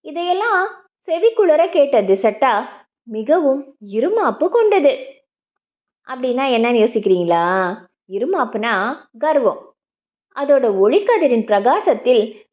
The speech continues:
வெள்ளைக்குள்ளனின் ஒளி மங்கியது. ஆயினும் வெள்ளைக்குள்ளன் தன்னோட தோழிய ரொம்ப நேசிச்சது.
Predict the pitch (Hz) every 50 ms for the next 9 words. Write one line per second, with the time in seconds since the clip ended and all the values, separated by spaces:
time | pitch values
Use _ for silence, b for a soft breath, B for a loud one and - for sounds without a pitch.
0 | _ 202 202 220 240 294 392 539 523 - 392 320 277 254 233 226 208 196 180 185
1 | 196 208 214 214 214 214 - _ _ _ 349 381 466 480 427 359 294 220 196 185
2 | 175 - - - - _ _ _ _ _ - 302 320 330 349 349 359 415 381 302
3 | 311 370 - _ _ 233 214 220 226 262 320 427 415 - 311 254 240 240 226 226
4 | 247 - - _ _ _ 392 403 440 403 302 262 277 277 - 302 269 277 269 240
5 | 202 220 254 254 214 202 202 208 233 285 453 523 480 392 320 339 - - 320 254
6 | 220 214 - -